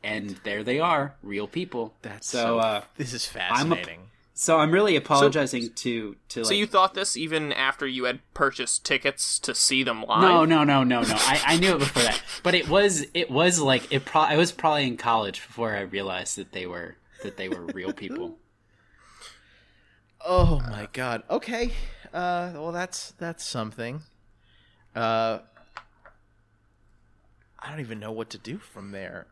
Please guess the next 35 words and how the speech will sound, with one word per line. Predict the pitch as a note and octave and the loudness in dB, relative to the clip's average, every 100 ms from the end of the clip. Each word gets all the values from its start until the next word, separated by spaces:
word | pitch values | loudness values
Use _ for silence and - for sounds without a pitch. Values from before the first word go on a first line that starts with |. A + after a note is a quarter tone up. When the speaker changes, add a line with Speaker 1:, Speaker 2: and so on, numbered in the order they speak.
| - | -8
Speaker 2:
Um, | C3 C3 B2+ A#2+ G2+ - - - _ - - - - _ _ - - - - C#3 | -4 -2 -2 -4 -8 -18 -20 -20 _ -10 -10 -10 -18 _ _ -20 -20 -20 -10 -4
okay. | E3+ E3+ A#2 A2 A2+ - | -4 -2 -2 -2 -6 -6
Uh, | A#2+ A#2 A2 G#2 - _ _ | 0 2 2 0 -6 _ _
so | - C3+ B2+ A#2+ | -4 -2 -2 -4
I | A#2+ A2+ | -6 -4
guess | B2 - | -4 -4
we'll | C3+ A#2 A2+ | -2 -2 -2
maybe | A#2+ G#2+ G#2+ | -6 -4 -4
close | G#2 A2 G#2+ G#2 | -6 -4 -4 -6
the | G2+ | -6
show | A2 G2+ | -4 -4
with | G2 | -6
a | F#2+ | -12
big | G2 F#2+ | -10 -8
idea | F#2+ F#2+ F#2+ | -8 -6 -8
from | - F#2+ | -8 -8
pop | G2+ F#2+ | -6 -6
culture. | - F#2 - A2 A#2+ G#2+ - - - - - | -8 -10 2 4 6 2 -6 -12 -12 -12 -6
Uh, | F#2+ F#2 F2+ - - | -4 -4 -6 -10 -8
and, | G#2+ G#2 | -8 -8
and | A2 G#2 | -8 -6
I | G2+ G2+ A2 | -6 -4 -4
now | A2+ C3+ | 0 0
feel | B2 - A#2+ A2+ | 0 -4 -2 -2
like | A2 A2+ | -4 -6
it | G#2+ | -8
should | - G2 | -10 -10
be | G#2+ G#2+ G#2 G#2 | -8 -8 -8 -12
that, | E2+ G#2 G2 F2+ - _ _ _ - | -10 -6 -6 -8 -14 _ _ _ -8
uh, | G2+ G2 F2 - - | -4 -4 -6 -12 -6
humans | C3+ C3 B2 G#2+ | 0 2 0 -2
are | G#2 | -6
still | - G#2 | -6 -6
creating | - G2 G2 G#2 A#2 A#2+ A#2+ _ - | -6 -6 -6 -6 -8 -10 -14 _ -6
things. | B2+ C3 D3 D3+ | -4 -4 -6 -8